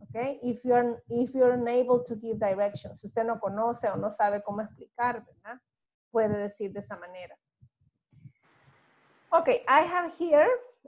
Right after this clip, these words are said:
another, eh, another chart that explains, for example, It says, "Complete the dialogue below." "Hi, Annie.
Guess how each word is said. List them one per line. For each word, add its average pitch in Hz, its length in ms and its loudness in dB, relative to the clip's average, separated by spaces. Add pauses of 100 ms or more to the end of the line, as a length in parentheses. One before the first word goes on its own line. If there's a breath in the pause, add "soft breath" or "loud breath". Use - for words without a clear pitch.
(120)
another, 254 420 4 (540)
eh, 220 420 0
another 247 460 0
chart 262 500 4
that 226 320 0
explains, 226 920 -4
for 233 120 -2
example, 240 640 -6 (560)
It 262 140 -8
says, 277 180 0
"Complete 277 420 -2
the 285 80 0
dialogue 247 540 4
below." 233 500 -2 (300)
"Hi, 359 260 2
Annie. 247 480 -2